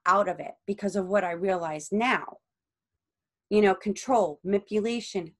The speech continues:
power over the mass. And then you look at it individually, it was taught, you know, the man is the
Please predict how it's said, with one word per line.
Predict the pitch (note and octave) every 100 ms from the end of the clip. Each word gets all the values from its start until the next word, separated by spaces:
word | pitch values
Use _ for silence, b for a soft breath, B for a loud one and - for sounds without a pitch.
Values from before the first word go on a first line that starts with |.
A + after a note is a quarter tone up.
| -
power | - A#3 A3+ E3 C#3 - _ _ _ _ _ _ _
over | F#3+ F#3 F#3+
the | F#3+
mass. | G3 A3+ A3+ D#3 - - - _ -
And | A3
then | A#3
you | A3+ G#3+
look | G#3 -
at | F#3+
it | F#3
individually, | F#3 F3 D#3+ B3+ G4 F#3+ E3 E3+ F#3+ G#3+ _ _ _ _ -
it | G3+
was | F#3 F3+
taught, | - E3+ G3+ G3 - - _ _ _ _ _ _ -
you | A3
know, | G3+ F3+
the | F3
man | F3+ G3 G#3 G#3+
is | F#3+ F3+ -
the | F3+ E3+ D#3+